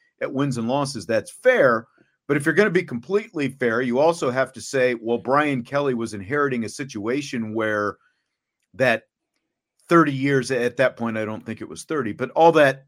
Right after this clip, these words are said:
that track record he had of being a head coach, it was needed because he needed to rebuild the foundation of the program. You know, a lot of, like, the developmental model had to get better, and that's what Brian Kelly did. You know, he changed the,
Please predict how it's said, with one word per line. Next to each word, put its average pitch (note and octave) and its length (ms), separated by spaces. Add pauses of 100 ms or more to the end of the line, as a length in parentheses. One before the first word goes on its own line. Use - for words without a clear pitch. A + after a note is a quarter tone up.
(140)
that B2 140
track D3 340
record B2+ 340
he A2+ 100
had A#2+ 540 (360)
of G#2+ 140
being C3+ 240
a G#2+ 60
head A#2+ 260
coach, C#3 440
it D#3 180
was A2+ 240
needed C#3 500
because B2+ 380
he C3 160
needed D3 420
to C3+ 180
rebuild C3+ 480
the G2+ 80
foundation A#2+ 800 (400)
of A2+ 160
the G#2 60
program. G#2+ 580 (120)
You A2 80
know, - 100
a A#2+ 80
lot C#3 200
of, C#3 220
like, C3 280
the A#2 100
developmental C3+ 720
model A#2+ 560 (320)
had B2+ 180
to A#2 80
get G#2+ 260
better, G#2+ 340 (220)
and A2 140
that's A#2 180
what A#2 160
Brian A2+ 400
Kelly A2+ 480 (280)
did. G#2 340
You G2 100
know, G2 60
he G2+ 160
changed A#2+ 420
the, G#2 220